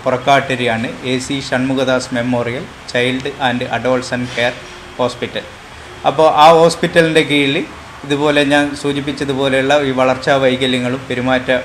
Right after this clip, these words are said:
പ്രശ്നങ്ങളും മൊബൈൽ അഡിക്ഷൻ അതുപോലെയുള്ള കാര്യങ്ങളൊക്കെ അതിൽ വരും. അങ്ങനെയുള്ള കു-, ജെന്യുവിനായിട്ടുള്ള കുട്ടികൾക്ക് വേണ്ടിയുള്ള ഒരു സ്ക്രീനിങ്ങും തുടർ ചികിത്സ അവിടെ ലഭ്യമാക്കുന്ന രീതിയിൽ ഇവിടെ ഒരു സ്ക്രീനിങ് ഉണ്ടാവും. അതേപോലെ എല്ലാ സ്പെഷ്യാലിറ്റികളിലുള്ള മെഡിക്കൽ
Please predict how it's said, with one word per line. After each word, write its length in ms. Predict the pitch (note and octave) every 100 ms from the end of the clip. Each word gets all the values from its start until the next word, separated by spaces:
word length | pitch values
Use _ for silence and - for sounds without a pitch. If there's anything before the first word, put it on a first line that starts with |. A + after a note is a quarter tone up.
| -
പ്രശ്നങ്ങളും 520 | A#2+ - B2 A#2 C#3 C3+
മൊബൈൽ 380 | B2 B2+ B2
അഡിക്ഷൻ 360 | B2 A#2 - B2+
അതുപോലെയുള്ള 460 | B2 C#3 D3+ D#3+ D#3+
കാര്യങ്ങളൊക്കെ 520 | D#3+ E3 E3+ E3 F3
അതിൽ 180 | E3 D#3+
വരും. 260 | C#3 D3 D3 - - - - - - -
അങ്ങനെയുള്ള 600 | - F#3+ G#3 G#3+ G#3 G#3 G3 F#3+ C#3+ -
കു-, 220 | F#3 E3+
ജെന്യുവിനായിട്ടുള്ള 680 | E3+ F3+ F#3+ F#3 F3 E3+ E3+
കുട്ടികൾക്ക് 500 | D#3 C3+ D#3+ D#3 D3+
വേണ്ടിയുള്ള 400 | D3 C#3+ C#3+ C3+
ഒരു 100 | C3+
സ്ക്രീനിങ്ങും 760 | C3+ - D3 D3+ D#3 C3+ C3+ - -
തുടർ 200 | D3 D#3 D3
ചികിത്സ 320 | D#3 D#3 D3+
അവിടെ 240 | D#3+ D#3 D3+ D#3+
ലഭ്യമാക്കുന്ന 640 | D3+ C#3+ D#3 D3 C#3+ D3 C#3+
രീതിയിൽ 340 | C#3 C3 D3
ഇവിടെ 320 | D4 F3 D3+
ഒരു 160 | D3+ C#3+
സ്ക്രീനിങ് 500 | C#3+ C3+ C3+ D#3 C#3+
ഉണ്ടാവും. 320 | A2 A#2 B2 - - - - - -
അതേപോലെ 580 | D#3 D#3+ E3 E3+ F#3+ - - - - -
എല്ലാ 340 | D#3+ E3 F#3+ A3
സ്പെഷ്യാലിറ്റികളിലുള്ള 1120 | - F3+ E3+ F3+ E3+ D3+ D#3+ D3+ D3 D3 C#3+
മെഡിക്കൽ 460 | C#3 C3 C3 -